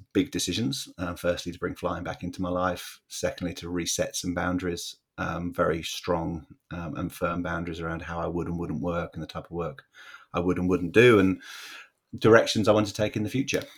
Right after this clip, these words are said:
Um, and initially that led into sharing that story, um, because as I talk to people about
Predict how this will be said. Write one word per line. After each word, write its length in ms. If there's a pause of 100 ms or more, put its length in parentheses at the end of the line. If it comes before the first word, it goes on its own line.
(120)
Um, 360
and 100
initially 480
that 220
led 180
into 720 (240)
sharing 360
that 140
story, 320 (260)
um, 600
because 680
as 140
I 180
talk 220
to 60
people 260
about 280